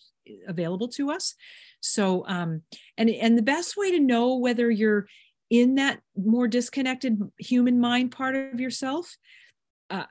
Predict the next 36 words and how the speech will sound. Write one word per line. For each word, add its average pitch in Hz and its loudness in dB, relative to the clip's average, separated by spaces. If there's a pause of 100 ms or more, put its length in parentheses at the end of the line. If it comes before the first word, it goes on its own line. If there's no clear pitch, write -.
is 220 2
whether 233 2
you're 226 2
in 214 0
this, 208 -6
a 202 -10
state 214 0
of 190 -2
feeling 202 -2
tense 277 -6
or 196 -6
at - -10
ease. 156 -6
If 190 -6
you're 180 -6
te-, - -14
is, 196 -4
if 196 -8
there's 190 -6
tension 240 -4
involved, 277 -4 (400)
there's 208 -2
probably 220 -2
some 226 0
mind 196 0
can, 233 -2
you 214 0
know, 185 -2
mind, 180 -2
um, 156 -6 (1200)
you 175 -4
know, 151 -6
mind, 160 -6
uh, 139 -10 (1300)
<laughs> 277 8 (540)
well, 180 -8